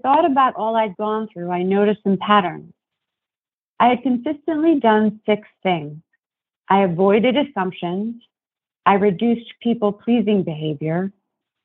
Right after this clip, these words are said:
I faced my fears. I made decisions.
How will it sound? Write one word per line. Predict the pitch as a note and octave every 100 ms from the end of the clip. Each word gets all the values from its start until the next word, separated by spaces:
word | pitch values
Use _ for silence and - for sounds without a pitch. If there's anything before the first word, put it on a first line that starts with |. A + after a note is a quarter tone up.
| _ -
I | F#3 F#3
faced | F#3+ G#3+ G#3+ -
my | A#3+ B3 A3+
fears. | F#3+ F3 F#3+ G3+ A3 _ _ _ _ _ _ _ F#3+
I |
made | G3 F#3+ F#3+
decisions. | F#3+ F3+ A3 A#3+ F#3+ D#3+ G3 A#3